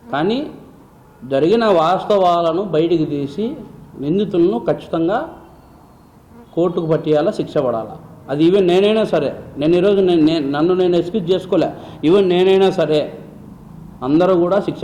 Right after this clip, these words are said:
పడాల్సిందే తప్పు చేసిన వాళ్ళకు అని చెప్పేసి నా ఆలోచన. ఈ కేసు విషయం అయితే ఖచ్చితంగా కలుస్తాను,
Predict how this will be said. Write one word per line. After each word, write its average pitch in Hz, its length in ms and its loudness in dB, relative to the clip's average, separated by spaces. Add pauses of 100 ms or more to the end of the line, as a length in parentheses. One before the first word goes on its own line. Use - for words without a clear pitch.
పడాల్సిందే 135 600 -2
తప్పు 120 260 -8
చేసిన 131 240 -4
వాళ్ళకు 117 340 -8 (720)
అని 127 140 -10
చెప్పేసి 135 340 -12
నా 135 100 -6
ఆలోచన. 117 320 -8 (1120)
ఈ 180 40 4 (100)
కేసు 196 300 2
విషయం 202 240 0
అయితే 196 180 0
ఖచ్చితంగా 165 380 -4
కలుస్తాను, 131 420 -6